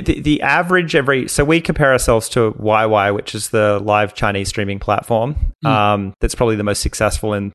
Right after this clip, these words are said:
Speaker 1: in the world. Um, and th-, their revenue predominantly comes from this in-app purchase model.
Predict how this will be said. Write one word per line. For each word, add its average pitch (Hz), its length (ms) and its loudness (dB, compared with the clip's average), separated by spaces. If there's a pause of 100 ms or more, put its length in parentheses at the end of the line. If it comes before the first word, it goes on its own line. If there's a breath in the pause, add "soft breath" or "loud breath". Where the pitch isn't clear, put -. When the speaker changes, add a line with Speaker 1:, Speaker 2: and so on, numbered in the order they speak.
Speaker 1:
in 104 140 -8
the 98 80 -8
world. 101 500 -2 (460)
Um, 110 680 2
and 113 220 0 (200)
th-, 127 160 -14
their 127 260 2
revenue 113 340 2
predominantly 107 800 0
comes 98 320 -2
from 95 220 -6
this 101 180 -4
in-app 101 300 -2
purchase 107 380 -4
model. - 380 -6